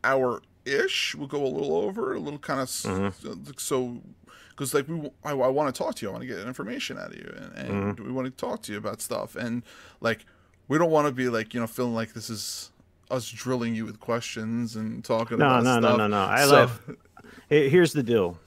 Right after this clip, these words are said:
Speaker 2: Um, I love podcasting. Like, if I could do it schedule-wise, I could do it every day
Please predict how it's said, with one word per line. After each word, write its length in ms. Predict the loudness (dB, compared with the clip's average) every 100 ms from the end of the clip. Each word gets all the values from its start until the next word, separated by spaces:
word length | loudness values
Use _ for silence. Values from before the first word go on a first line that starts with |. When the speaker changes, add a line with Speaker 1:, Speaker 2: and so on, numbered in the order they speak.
| -8
Speaker 2:
Um, 640 | -4 -2 -2 -4 -8 -12 -4
I 120 | 2 4
love 300 | 4 2 2
podcasting. 920 | 2 2 0 0 0 -2 -6 -4 -8 _ _ _ -20 _ -2
Like, 180 | 0
if 140 | 2 2
I 100 | 4
could 200 | 4 4
do 200 | 4 4
it 100 | 2
schedule-wise, 720 | -2 -4 -2 -4 -2 -2 -2
I 100 | -6
could 180 | -6 -8
do 200 | -4 -2
it 120 | -2 -2
every 240 | -6 -6
day 300 | -4 -4